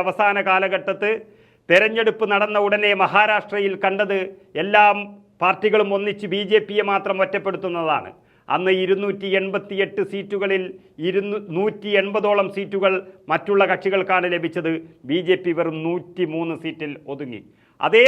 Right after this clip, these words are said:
തരത്തിലേക്ക് ബി ജെ പി ഇതിനേക്കാളും താഴേക്ക് പോകുന്ന ഒരവസ്ഥയാണ് മഹാരാഷ്ട്രയിൽ കണ്ടുകൊണ്ടിരിക്കുന്നത്. അതിനാൽ നമുക്കറിയാം, മഹാരാഷ്ട്രയിൽ ഈ ഒക്ടോബറിൽ തെരഞ്ഞെടുപ്പ് നടന്ന് ഫലം വരുന്നതോടുകൂടി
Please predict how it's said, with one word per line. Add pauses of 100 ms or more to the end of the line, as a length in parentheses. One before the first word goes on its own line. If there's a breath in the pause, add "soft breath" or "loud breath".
തരത്തിലേക്ക്
ബി
ജെ (120)
പി (280)
ഇതിനേക്കാളും (100)
താഴേക്ക്
പോകുന്ന
ഒരവസ്ഥയാണ് (360 soft breath)
മഹാരാഷ്ട്രയിൽ (100)
കണ്ടുകൊണ്ടിരിക്കുന്നത്. (840 soft breath)
അതിനാൽ (440)
നമുക്കറിയാം, (200)
മഹാരാഷ്ട്രയിൽ (240)
ഈ (140)
ഒക്ടോബറിൽ (100)
തെരഞ്ഞെടുപ്പ്
നടന്ന്
ഫലം
വരുന്നതോടുകൂടി